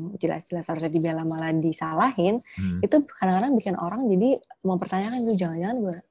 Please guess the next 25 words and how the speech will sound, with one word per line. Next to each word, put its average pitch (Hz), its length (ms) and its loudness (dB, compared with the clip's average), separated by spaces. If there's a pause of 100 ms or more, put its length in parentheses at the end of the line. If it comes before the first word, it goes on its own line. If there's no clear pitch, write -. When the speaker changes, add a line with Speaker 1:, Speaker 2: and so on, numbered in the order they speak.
(120)
Speaker 1:
emang 170 240 0
gue 170 160 0
yang 160 80 -6
salah 233 320 2
gitu, 160 240 -4
jangan-jangan 170 400 -4
emang, 180 200 0 (760)
eh, 175 440 0 (120)
gue, 196 260 2 (140)
eh, - 400 -6
kurang 165 480 0
tepat 175 320 -2
menempatkan 170 800 0
diri," 202 320 6
dan 165 140 0
sebagainya 165 720 0
gitu. 175 240 -14 (400)
Speaker 2:
Hmm. 90 320 -4 (320)
Speaker 1:
Lalu 170 240 2
kemudian 208 480 6
dua 180 160 6
puluh 180 160 4
enam 175 240 0
persen, 208 400 -2 (400)
eh, 180 200 2